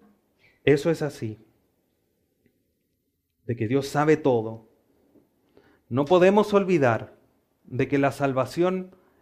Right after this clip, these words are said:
es algo que involucra un todo de Dios. Dios otorga todo lo que es respecto a la salvación. Efesios dos, ocho y nueve.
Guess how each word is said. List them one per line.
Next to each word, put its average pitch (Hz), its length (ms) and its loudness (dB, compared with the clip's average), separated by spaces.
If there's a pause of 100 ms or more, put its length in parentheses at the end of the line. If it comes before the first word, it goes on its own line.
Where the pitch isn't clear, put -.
(120)
es 143 240 0
algo 165 260 2
que 156 100 -2
involucra 151 800 0 (300)
un 143 260 0
todo 185 420 0
de 156 140 0
Dios. 151 580 -4 (540)
Dios 180 380 2
otorga 180 580 2
todo 214 300 4
lo 180 160 0
que 160 120 0
es 160 100 -2 (160)
respecto 139 520 -2
a - 20 2
la 143 120 0
salvación. 127 720 -4 (220)
Efesios 135 460 -2
dos, 147 200 0
ocho 143 240 -4
y 127 40 -2
nueve. 139 460 -2